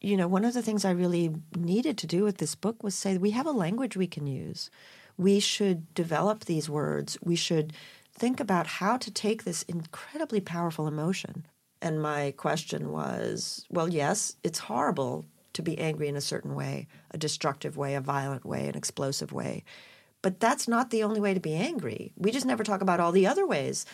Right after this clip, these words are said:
the joyful ways, the creative ways, the artistic ways, the political ways. That's what I think we need to talk about.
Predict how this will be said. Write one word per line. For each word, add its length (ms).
the 80
joyful 400
ways, 260
the 80
creative 420
ways, 260
the 100
artistic 420
ways, 300
the 60
political 440
ways. 320
That's 320
what 120
I 260
think 200
we 120
need 160
to 60
talk 220
about. 260